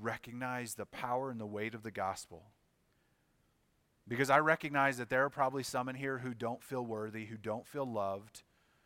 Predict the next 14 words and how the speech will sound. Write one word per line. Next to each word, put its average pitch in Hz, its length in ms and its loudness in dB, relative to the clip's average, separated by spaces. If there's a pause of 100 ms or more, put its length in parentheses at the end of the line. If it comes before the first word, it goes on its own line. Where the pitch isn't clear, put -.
(760)
who 120 60 -12
don't, 117 300 0 (2250)
who 120 120 -8
don't 120 380 -2
feel 131 460 0
worthy 120 580 -2
of 113 200 -2 (840)
respect - 480 -2
and 104 120 -6
dignity. 104 500 -4
And 95 100 -12 (840)
Jesus 120 440 -2
says 110 300 -4
otherwise. 90 640 -6